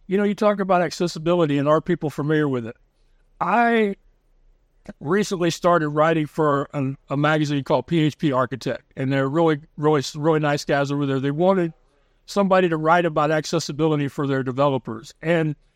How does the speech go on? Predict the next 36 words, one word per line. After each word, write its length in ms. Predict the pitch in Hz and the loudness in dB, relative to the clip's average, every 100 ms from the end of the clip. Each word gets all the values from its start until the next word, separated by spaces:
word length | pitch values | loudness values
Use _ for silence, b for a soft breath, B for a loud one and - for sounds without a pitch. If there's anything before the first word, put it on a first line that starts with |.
| _ _ | _ _
some 280 | - 233 302 | -2 0 2
of 80 | 240 | 0
the 80 | 190 | -2
questions 560 | - 220 - 175 151 | -2 -2 -2 -4 -2
that 100 | 156 | 0
I 180 | 170 175 | 0 0
have 200 | 185 156 | 0 0
been 200 | 170 170 - | 0 0 0
asked 440 | 180 151 123 - | 0 0 -4 -8
about 320 | 147 147 160 | -6 0 0
accessibility 760 | 160 - 165 - 151 185 147 131 | 0 -2 -4 -4 -2 0 0 -2
from 260 | 151 135 | -6 -4
these 240 | 170 202 - | -2 -2 0
people, 300 | 151 131 127 | -2 0 -4
because 360 | 135 156 147 | -2 -2 0
they're 140 | 156 180 | 0 0
not 240 | 214 196 | 2 2
afraid 640 | 156 202 220 196 165 151 - _ _ _ _ | 0 -2 0 2 0 -4 -10 _ _ _ _
to 160 | 196 175 | 0 2
offend 380 | 151 233 226 143 | 2 2 2 2
me 160 | 131 | -2
'cause 240 | - 160 143 | 0 0 0
they're, 220 | 147 131 - - | -4 -6 -8 -2
'cause 180 | 160 | 0
they've 160 | 156 156 | 0 2
got 240 | 180 175 | 2 2
me 180 | 165 160 | 0 0
as 160 | 147 131 | 0 0
a 180 | 131 127 | -2 -2
cons-, 260 | 156 139 - 151 | -6 -8 -8 -2
as 200 | 156 147 | -2 -2
a 60 | |
contributor, 500 | 170 156 254 175 135 | -4 -2 0 0 -2
you 80 | 135 | -2
know, 200 | 147 151 | 0 0
so 300 | - 160 | 0 0